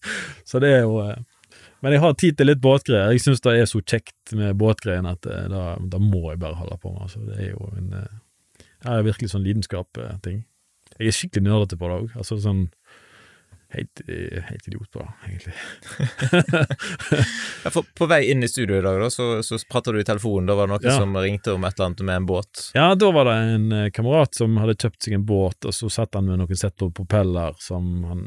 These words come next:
Speaker 1: eh, var usikker på hva han skulle bruke, og hvordan de skulle, hvor fort det skulle gå og sånt. Og det er jo, det er jo akkurat sånn som jeg, eh,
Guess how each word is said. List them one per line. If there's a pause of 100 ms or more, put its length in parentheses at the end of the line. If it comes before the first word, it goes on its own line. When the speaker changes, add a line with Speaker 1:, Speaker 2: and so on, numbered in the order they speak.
(100)
Speaker 1:
eh, (220)
var
usikker
på
hva
han
skulle
bruke,
og
hvordan
de
skulle,
hvor
fort
det
skulle
gå
og
sånt.
Og
det
er
jo, (720)
det
er
jo
akkurat
sånn
som
jeg,
eh,